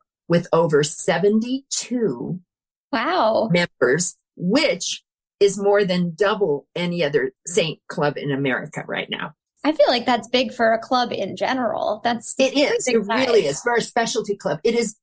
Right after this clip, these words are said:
Speaker 1: extraordinary. And of those seventy-two people, thirty-five of those people are not members of the national club, are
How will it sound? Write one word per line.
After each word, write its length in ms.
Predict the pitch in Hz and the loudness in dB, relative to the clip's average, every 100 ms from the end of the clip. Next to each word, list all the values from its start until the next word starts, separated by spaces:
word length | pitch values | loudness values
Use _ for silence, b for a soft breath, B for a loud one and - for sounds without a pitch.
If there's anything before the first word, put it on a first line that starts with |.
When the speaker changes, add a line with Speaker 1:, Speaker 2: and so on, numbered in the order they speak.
| _ 214 | _ -2
Speaker 1:
extraordinary. 720 | - - 208 190 165 113 220 - B B - | -2 2 4 2 -2 -6 -6 -12 B B -2
And 500 | 262 320 247 151 175 - | 0 2 0 0 -4 -2
of 140 | 214 202 | 0 4
those 200 | 208 208 | 4 4
seventy-two 640 | 240 233 226 202 - 202 | 0 0 -4 -4 -2 -2
people, 580 | - 262 - - - - _ _ _ _ _ - | -2 -4 -2 -2 -4 -6 _ _ _ _ _ 0
thirty-five 880 | 247 311 311 240 220 190 208 285 269 | 2 4 4 2 0 0 2 0 0
of 140 | 180 | 0
those 240 | 160 156 - | 0 0 -2
people 540 | 170 156 156 135 - _ _ _ - | -4 0 2 2 -2 _ _ _ -4
are 120 | 185 | 0
not 320 | 190 226 247 | 2 2 0
members 580 | 208 175 156 151 151 - 160 | -4 -4 -2 -4 -4 -8 -6
of 140 | 151 | -2
the 80 | 143 | 0
national 480 | 135 135 - 147 - | -2 -4 -6 -8 -12
club, 380 | - - - - _ _ _ _ _ _ _ _ | -10 -10 -10 -14 _ _ _ _ _ _ _ _
are 320 | 165 165 165 | -2 0 -2